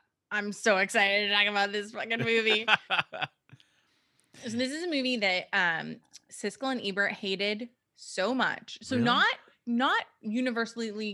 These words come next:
Speaker 1: critically panned, like, but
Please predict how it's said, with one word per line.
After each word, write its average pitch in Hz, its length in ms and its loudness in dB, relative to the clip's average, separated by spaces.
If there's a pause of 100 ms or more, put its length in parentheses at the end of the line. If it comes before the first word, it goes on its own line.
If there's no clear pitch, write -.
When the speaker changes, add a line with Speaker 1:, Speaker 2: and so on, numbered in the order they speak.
Speaker 1:
critically 196 400 -4
panned, - 500 -8 (120)
like, 165 480 -2 (440)
but 208 180 -2